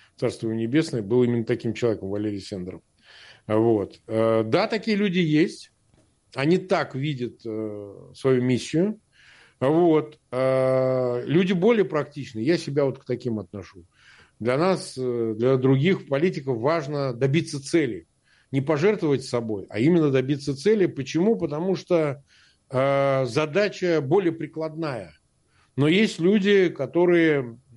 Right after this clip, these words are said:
понимаете, не практической политикой руководствуются и целями, там, свержения режима Лукашенко, наказать его,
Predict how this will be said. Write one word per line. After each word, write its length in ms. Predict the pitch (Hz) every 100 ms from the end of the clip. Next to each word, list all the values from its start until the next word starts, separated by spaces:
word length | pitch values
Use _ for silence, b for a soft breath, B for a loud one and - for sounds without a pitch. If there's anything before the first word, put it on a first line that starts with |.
| - - _ _
понимаете, 480 | - 123 165 170 135
не 100 | 135
практической 520 | 135 143 139 202 -
политикой 560 | 117 135 139 135 - 120
руководствуются 760 | 110 127 151 165 - 113 -
и 40 | 151
целями, 240 | 135 117 - B B -
там, 120 | 117
свержения 460 | - 139 147 151 143
режима 300 | 135 143 131
Лукашенко, 520 | 120 123 185 151 127
наказать 600 | 139 147 131 127 - -
его, 260 | 131 104